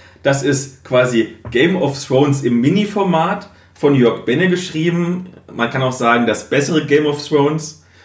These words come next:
Und zwar spielt das in seiner Fantasy-Welt Nuaret, ähm, aber anders zum Beispiel als in seinem letzten Roman Dämonengrab, den haben wir auch schon mal im Podcast besprochen,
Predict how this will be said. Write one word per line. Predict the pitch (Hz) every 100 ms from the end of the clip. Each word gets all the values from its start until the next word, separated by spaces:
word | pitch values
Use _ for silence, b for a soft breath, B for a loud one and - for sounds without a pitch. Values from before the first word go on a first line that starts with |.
| b b b -
Und | 139
zwar | 135 131 127 139
spielt | - - 185
das | 160 143
in | 139
seiner | 120 120 120 117 120 - -
Fantasy-Welt | - 147 160 143 135 117 -
Nuaret, | 147 190 175 185 185 - b b b -
ähm, | 131 127 123
aber | 117 123 123
anders | 151 156 151
zum | 147
Beispiel | 131 139 143
als | 120 135
in | 127
seinem | 120 120
letzten | 139 - 139
Roman | 120 117 113
Dämonengrab, | 110 117 175 190 160 160 -
den | 123
haben | 107
wir | 92
auch | 117
schon | - 113
mal | 107 101
im |
Podcast | - - - 98 -
besprochen, | - - - 120 170 180